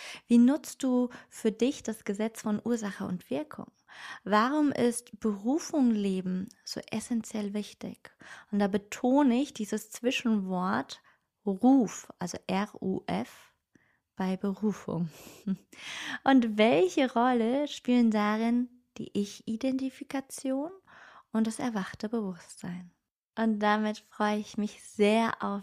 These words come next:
Kurt Tepperwein. Und Kurt Tepperwein ist mit seinen achtundachtzig Jahren viele Jahre schon als spiritueller Lehrer und Forscher auf dem Gebiet der wahren Ursachen von Krankheit und Leid tätig.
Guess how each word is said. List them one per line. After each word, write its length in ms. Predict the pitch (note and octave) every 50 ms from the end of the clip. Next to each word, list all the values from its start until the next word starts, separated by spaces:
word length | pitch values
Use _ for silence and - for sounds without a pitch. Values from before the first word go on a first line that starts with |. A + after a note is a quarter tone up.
| - - _
Kurt 320 | - - C#4 C4 C4 C4
Tepperwein. 640 | - - A3+ A3 - G#3+ G3+ G3 G#3 - - - - -
Und 200 | - A3+ A3+ -
Kurt 220 | - E4+ F4 E4+
Tepperwein 640 | E4+ - E4+ E4 E4+ D#4+ C#4+ A#3+ A#3+ A3+ A#3 B3 B3+ - - - - - _
ist 160 | - C4 - -
mit 140 | C#4 C4
seinen 220 | - C4 C4 C4 B3+ -
achtundachtzig 640 | B3+ B3+ - - D4 D4+ - - - C4+ C4+ -
Jahren 280 | - A#3+ A3+ A#3 A#3 A#3+
viele 440 | A#3+ - _ - C#4+ D4 D4+ D#4 D4+
Jahre 420 | C#4+ C#4 C#4 C#4 C#4 B3+ A#3+ A3+
schon 400 | A3 - - A3 G#3+ A3 A3 A3 - _
als 240 | - A3+ A3 A3 -
spiritueller 680 | - - C4+ C#4 - C#4 - - - - C4 C4 C4 B3+
Lehrer 480 | B3 A#3+ A#3 A#3 A#3 G#3+ A3 A3 -
und 160 | - A3 G#3+
Forscher 440 | - - - A#3+ B3 B3+ B3 - -
auf 120 | - - -
dem 160 | A3+ A3+ A3
Gebiet 340 | A3 G#3+ - A3+ A3 A3 -
der 240 | - G#3+ G3+ G#3
wahren 380 | G#3 G#3+ A3 A#3 A#3+ B3+ A#3+ A#3
Ursachen 460 | - A3+ A3+ A3 G#3+ A3+ G#3+ - A3 G3+
von 240 | - - G#3 G3
Krankheit 480 | - - - G3+ G#3 G#3 G3+ - G#3 -
und 120 | G3+ G3
Leid 260 | F#3+ F#3+ G3 F#3+ G3 G3 _ -
tätig. 480 | - - G3 F#3+ - - G3+ G3 G3